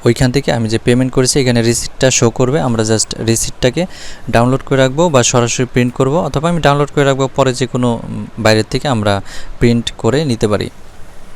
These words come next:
এরপরে আমরা যে প্রোফাইল পেজটা, মানে আমরা যে এতক্ষণ পূরণ করেছি, এটাও কিন্তু আমাদের সামনে আসবে। আমরা এই ছবি সহ প্রোফাইল পেজটাকে প্রিন্ট দিয়ে নেব। এরপরে হচ্ছে আমাদের যে সাবজেক্ট লিস্টের পেজটা, সেটাওকেও আমরা প্রিন্ট দেব।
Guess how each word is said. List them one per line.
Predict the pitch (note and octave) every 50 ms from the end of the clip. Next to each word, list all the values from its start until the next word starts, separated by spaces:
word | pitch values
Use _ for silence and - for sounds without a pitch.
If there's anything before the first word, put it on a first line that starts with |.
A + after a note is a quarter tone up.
| - - - - - - -
এরপরে | - C3 C3 - C#3 C3 B2+ C3
আমরা | C3 A2 G#2 G#2+
যে | G#2 G#2 G#2
প্রোফাইল | - - C3+ C3 B2 - C#3 C#3 C#3 C#3 C#3 - -
পেজটা, | - B2+ A#2+ - - - - B2 G2+ G#2+ C#3+ - - - - - - -
মানে | G#2+ A2
আমরা | A2 A2 A2
যে | A2 A2+
এতক্ষণ | A2+ - A#2+ A#2 A#2 A2+ -
পূরণ | - C3 B2+ C3 C3
করেছি, | - - D3+ A2+ - - C3+
এটাও | B2+ B2+ D3 D3
কিন্তু | C#3+ D3+ C#3+ C#3+
আমাদের | C3+ B2+ B2 A#2+
সামনে | - - A#2 A2+ A2+ A2
আসবে। | G#2+ G#2+ A2+ C3+
আমরা | D#3+ C#3+ A#2+ A2 A2 G#2 G2 G2 -
এই | - A2 A2 A2+ A2+ A2 A2 A2 -
ছবি | - - A#2+ A#2 A#2+ A2+
সহ | - B2+ B2
প্রোফাইল | - - A#2 A2 A2 A#2 A#2 B2+ C#3 C#3+ - - - - - - -
পেজটাকে | - A#2+ A2 - - B2 A#2 - - - F#2 F2 - -
প্রিন্ট | - C3+ C3 C3+ A#2+
দিয়ে | A#2+ A2
নেব। | G#2 G2 F#2+ F#2+ F#2+
এরপরে | - - B2+ B2 - C#3+ C#3 C3
হচ্ছে | B2+ A#2+ - - D3 D#3
আমাদের | D3+ A2+ A2 G#2+ G#2 G#2+
যে | G#2+ G#2+ G#2+
সাবজেক্ট | G2+ - - A#2 A#2 B2 - - - - -
লিস্টের | G#2+ A2+ B2+ - - - D3+ C#3 C3+ -
পেজটা, | B2+ A#2+ A#2 - - C3+ C3+ D3+
সেটাওকেও | - - F3 E3 - E3 D#3+ D3 - - D3
আমরা | D3 C#3+ C#3
প্রিন্ট | B2+ - - A#2 G#2+ G2+
দেব। | G2 F#2+ F#2